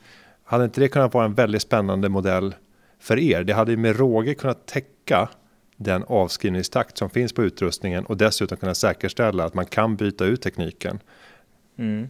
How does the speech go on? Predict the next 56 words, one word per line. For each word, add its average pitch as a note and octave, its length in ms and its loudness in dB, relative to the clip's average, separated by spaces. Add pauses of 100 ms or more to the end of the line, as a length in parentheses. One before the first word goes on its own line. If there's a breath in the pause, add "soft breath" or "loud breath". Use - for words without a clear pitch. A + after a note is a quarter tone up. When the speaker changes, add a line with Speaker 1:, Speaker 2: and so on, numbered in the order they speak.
(120)
Speaker 1:
Och, G#2 80 0
och A2+ 80 2
Speaker 2:
Ja. B2+ 260 0
Speaker 1:
byter A2 220 4
ni A2+ 60 6
ut A2 120 2
tekniken G2+ 480 0
så G2+ 100 -2
blir F#2+ 140 0
det - 60 -8
en F#2 160 -2
ännu G2 140 -2
högre F2 340 0
besparing A2+ 560 2
och F2+ 100 -6
då F2+ 100 -2
kommer F2 200 -4
ni E2 100 -2
tjäna E2 420 -4 (500 soft breath)
bättre G#2 260 -2
pengar. D#2+ 320 -4 (160)
Speaker 2:
Jo, D#3 260 4 (100)
ja, C#3 160 0
jag D3 180 2
är C#3 260 -6
helt D#3+ 220 2
med C3+ 120 0
dig. D3 220 0
Du C#3+ 340 -4
är C#3 60 -2
helt C#3 240 -4
rätt B2+ 200 -6
på A2 160 -4
det. C#3 140 -2 (360 loud breath)
Eh, B2 300 -2
det C3 100 4
var F3 120 6
faktiskt E3+ 220 4
vår D#3 120 6
idé D#3 220 4
från D3 160 -2
början C#3+ 360 4
när C#3 60 0
vi B2+ 60 0
startade B2 280 -2
bolaget, B2 560 -2
att A2+ 120 -12
vi B2 120 2
skulle B2+ 220 0
äga A2 280 2
alla A#2 160 2
anläggningar A2+ 580 -2 (120)
och, A#2+ 320 0
eh, A2 80 -2
sälja G#2+ 400 2
elen. G#2+ 380 -4